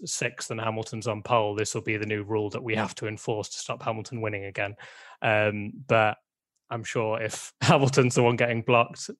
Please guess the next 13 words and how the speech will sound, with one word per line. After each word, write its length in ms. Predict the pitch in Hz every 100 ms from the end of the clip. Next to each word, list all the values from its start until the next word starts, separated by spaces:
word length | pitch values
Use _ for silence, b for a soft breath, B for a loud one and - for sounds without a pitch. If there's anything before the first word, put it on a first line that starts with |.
| _
everyone 280 | 131 120 113
will 80 | 113
be 120 | 120
like, 420 | 117 117 120 - _ _ -
"Wow, 280 | 208 190 175
Monaco's 420 | 185 190 156 143
great, 260 | 190 190 165
isn't 180 | 175 156
it? 140 | 135
It's 80 | 131
so 200 | 180 170
unpredictable, 720 | 156 156 170 - 139 127 120
and 280 | 117 117 117